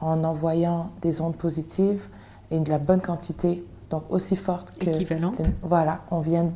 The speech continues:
Speaker 1: de au
Speaker 2: Tu
Speaker 1: moins
Speaker 2: annules le
Speaker 1: rétablir.
Speaker 2: Oui.
Speaker 1: Voilà, et ensuite on peut construire vers le haut, mais c'était cette volonté là aussi de, euh, d-, déranger, disturb et venir interférer en fait carrément avec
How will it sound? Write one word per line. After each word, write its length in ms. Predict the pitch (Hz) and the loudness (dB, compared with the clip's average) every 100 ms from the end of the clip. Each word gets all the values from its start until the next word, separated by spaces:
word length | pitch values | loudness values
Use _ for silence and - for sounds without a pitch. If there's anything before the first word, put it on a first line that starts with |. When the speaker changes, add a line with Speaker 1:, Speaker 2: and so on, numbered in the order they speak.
| - | -2
Speaker 1:
de 180 | 156 156 | 0 2
au 80 | 185 | 2
Speaker 2:
Tu 60 | 175 | 4
Speaker 1:
moins 160 | 170 180 | 4 4
Speaker 2:
annules 480 | 190 202 233 220 | 4 0 -2 0
le 140 | 196 180 | 0 2
Speaker 1:
rétablir. 600 | 175 175 165 151 156 160 160 | 2 4 4 2 2 0 -2
Speaker 2:
Oui. 140 | 185 180 - - | -6 -8 -12 -10
Speaker 1:
Voilà, 340 | 175 156 151 160 | -2 2 2 2
et 80 | 170 | 2
ensuite 320 | 160 - 208 | 2 0 -2
on 60 | 175 | -2
peut 140 | - | -4
construire 520 | - 160 - - 165 - - - - - | -6 -6 -4 -4 -4 -6 -20 -20 -12 -6
vers 160 | 151 | -4
le 100 | 160 - | -2 0
haut, 160 | 202 | 4
mais 140 | 214 160 | 6 4
c'était 260 | 165 175 | 2 0
cette 200 | 165 165 | 0 0
volonté 440 | 160 160 160 175 170 - - | 2 0 0 -2 -4 -4 -4
là 140 | 170 170 | -4 -4
aussi 200 | 151 180 | -4 -2
de, 200 | 165 151 - - - - - | -2 -4 -8 -18 -18 -18 -10
euh, 200 | 151 147 180 190 147 - - | -4 -2 -2 -4 -8 -12 -14
d-, 80 | - | -10
déranger, 760 | 165 175 147 170 165 180 214 190 - | 0 2 2 -2 -2 0 -2 -2 -2
disturb 600 | 165 - - 202 220 196 | -2 0 -2 0 0 0
et 100 | 170 | 0
venir 360 | 165 170 170 170 - - - | 2 2 2 -2 -14 -12 -2
interférer 640 | 175 190 190 - 165 202 | -2 0 -2 0 0 0
en 80 | 170 | -2
fait 220 | - 165 - | -4 -6 -4
carrément 480 | 160 160 160 185 196 | -4 0 2 2 0
avec 420 | 160 165 165 | -2 -2 -2